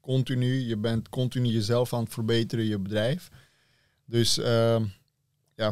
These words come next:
bij mij heeft dat wel even geduurd, hè. We hadden het net over dropshippers die in een hele korte tijd heel veel omzet, eh, deden.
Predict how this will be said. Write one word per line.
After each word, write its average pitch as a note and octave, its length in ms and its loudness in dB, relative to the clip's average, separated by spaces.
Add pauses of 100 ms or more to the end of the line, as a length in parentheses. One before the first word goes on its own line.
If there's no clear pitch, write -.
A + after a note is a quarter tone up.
bij B2+ 180 6
mij D#3 160 8
heeft D3 220 8
dat C3+ 140 4
wel C3 180 2
even A#2+ 260 0
geduurd, G#2+ 520 -2
hè. A#2 240 -4
We A2+ 60 0
hadden A2 200 -2
het A#2 80 -4
net A#2 220 -2
over G#2 340 -6
dropshippers A#2+ 640 -4
die A2+ 120 -2
in A2 60 0
een G#2+ 180 0
hele A#2 300 4
korte A2+ 340 0
tijd A2+ 280 2
heel A#2 160 0
veel B2 180 -4
omzet, C3 580 4
eh, B2+ 360 2 (280)
deden. C3 420 4